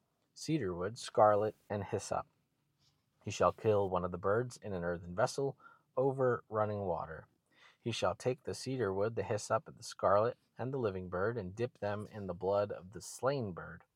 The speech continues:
and in the running water, and sprinkle the house seven times. He shall cleanse the house with the blood of the bird,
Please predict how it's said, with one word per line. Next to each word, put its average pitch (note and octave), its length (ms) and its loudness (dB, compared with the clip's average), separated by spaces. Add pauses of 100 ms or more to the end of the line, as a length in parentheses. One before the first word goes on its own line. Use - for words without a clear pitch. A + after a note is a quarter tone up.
(480)
and G#2+ 140 0
in G2+ 120 -2
the F#2 100 0
running G2 300 2
water, F2 500 0 (600)
and F#2+ 120 -8
sprinkle D3 580 4
the B2 120 6
house F2+ 460 -2
seven B2+ 440 0
times. F2+ 520 -2 (540)
He A#2 80 -8
shall G#2 220 2
cleanse A#2+ 520 0
the G#2 120 0
house G#2 540 4
with G2 140 -10
the F#2+ 80 -6
blood F#2+ 280 0
of A2 100 -6
the A2+ 40 -8
bird, E2+ 400 -6